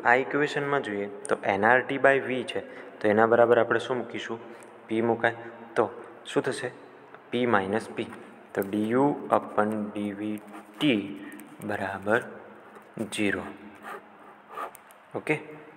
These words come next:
ડી યુ upon ડી વી ટી બરાબર ઝીરો. ઓકે, તો અહીંયા આપણે શું કર્યું છે? તો કે આપણે સાબિત શું કર્યું કે આદર્શ વાયુની આંતરિક જે ઉર્જાના તેના કદ પર નહીં પણ તેના તાપમાન પર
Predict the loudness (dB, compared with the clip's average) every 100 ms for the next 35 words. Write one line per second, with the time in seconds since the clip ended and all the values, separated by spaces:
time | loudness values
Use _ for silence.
0 | -6 -2 0 0 -2 -4 -6 -2 -2 -4
1 | -6 -8 -8 -10 -8 -6 -4 -2 -2 -2
2 | -2 -4 -6 -18 -20 -20 -16 -10 -6 2
3 | 2 2 -6 -16 -18 -20 -20 -20 -20 -20
4 | -20 -20 -14 -10 -10 -12 -20 -20 -20 -20
5 | -4 0 2 0 -4 -10 -6 -6 -4 -2
6 | 4 6 6 2 0 0 0 0 -4 -10
7 | -16 -18 -20 -12 -2 0 0 -2 -4 -4
8 | -4 -4 -2 -4 -8 -12 -10 -6 0 0
9 | 0 0 0 0 -2 -4 -6 -6 -4 -2
10 | 0 2 0 -4 -10 -8 -2 -2 -2 -6
11 | -14 -18 -20 -20 -10 -8 -8 -6 -6 -2
12 | 2 2 2 2 2 2 -4 -4 -4 0
13 | 0 0 0 -2 -2 -2 0 -2